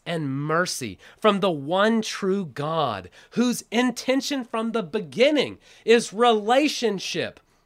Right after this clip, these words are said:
Time and time again, God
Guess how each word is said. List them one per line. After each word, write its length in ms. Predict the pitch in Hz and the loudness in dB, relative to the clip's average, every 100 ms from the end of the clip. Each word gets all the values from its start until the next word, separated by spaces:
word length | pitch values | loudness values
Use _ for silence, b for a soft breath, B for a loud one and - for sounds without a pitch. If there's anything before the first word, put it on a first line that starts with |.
| _ | _
Time 540 | - 214 226 233 240 233 | -10 -2 0 2 0 -2
and 260 | - 165 131 | -6 -8 -8
time 560 | - 185 185 185 185 170 | -8 -2 -2 -2 -4 -8
again, 540 | 143 120 139 131 107 90 b b b 120 | -12 -8 -6 -4 -6 -12 b b b -6
God 500 | 165 185 220 226 | -2 0 0 0